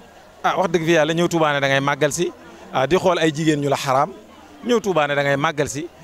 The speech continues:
di dajeek ay jigéen ñoo xam ne daganuñ ci yow, ci ay barab yoo xam ne wóor na leen ne lii ngeen di def nii dëppoowul ak lislaam, ah, ba pare nga bëgg nag sëriñ bi faj say aajo nag, loolu it, mbokk yi, am xel yanuwu ko, loolu yanuwul maanaam.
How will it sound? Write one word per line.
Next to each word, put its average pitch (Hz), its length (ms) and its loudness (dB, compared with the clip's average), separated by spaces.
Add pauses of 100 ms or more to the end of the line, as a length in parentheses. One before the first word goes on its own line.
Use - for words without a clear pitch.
(240)
di 151 100 -2
dajeek 160 360 2
ay 156 140 0
jigéen 143 300 0
ñoo 139 120 2
xam 139 160 -2
ne 135 100 0
daganuñ 139 460 2
ci 147 120 0
yow, 131 260 2 (400)
ci 175 120 -2
ay 160 160 2
barab 143 260 0
yoo 135 120 4
xam 131 160 -2
ne 131 80 2
wóor 175 420 4
na 175 120 2
leen 151 200 2
ne 143 80 -2
lii 151 160 0
ngeen 170 120 2
di 151 60 -2
def 135 140 -4
nii 135 140 -4
dëppoowul 135 380 0
ak 120 120 -4
lislaam, 123 320 -2 (420)
ah, 143 160 0
ba 156 80 0
pare 185 240 2
nga 160 100 2
bëgg 170 240 0
nag 156 100 0
sëriñ 160 200 0
bi 139 80 -2
faj 156 140 -2
say 147 140 0
aajo 131 240 2
nag, 147 120 -2 (340)
loolu 120 240 2
it, 151 140 0
mbokk 131 260 -2
yi, 127 200 -2
am 127 180 -4
xel 135 320 -2
yanuwu 123 360 0
ko, 101 120 -14 (400)
loolu 156 280 2
yanuwul 139 300 2
maanaam. 104 240 -2